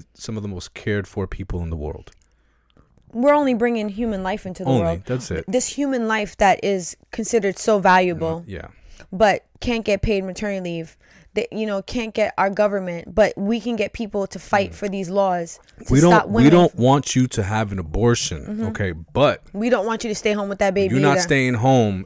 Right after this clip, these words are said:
Speaker 1: and we're not helping you stay home
Speaker 2: Correct.
Speaker 1: to raise this child
Speaker 2: Correct.
Speaker 1: that we don't want you to abort. We don't give a fuck how poor you are.
Speaker 2: Mm-hmm.
Speaker 1: We don't give a fuck if you don't got no food.
Speaker 2: Mm-hmm.
Speaker 1: Uh,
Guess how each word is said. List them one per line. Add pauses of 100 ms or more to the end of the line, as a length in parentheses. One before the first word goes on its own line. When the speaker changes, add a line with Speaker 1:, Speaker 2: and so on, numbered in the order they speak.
Speaker 1:
and
we're
not
helping
you
stay
home (100)
Speaker 2:
Correct.
Speaker 1:
to
raise
this
child
Speaker 2:
Correct.
Speaker 1:
that
we
don't
want
you
to
abort.
We
don't
give
a
fuck
how
poor
you
are. (100)
Speaker 2:
Mm-hmm. (480)
Speaker 1:
We
don't
give
a
fuck
if
you
don't
got
no
food. (140)
Speaker 2:
Mm-hmm.
Speaker 1:
Uh,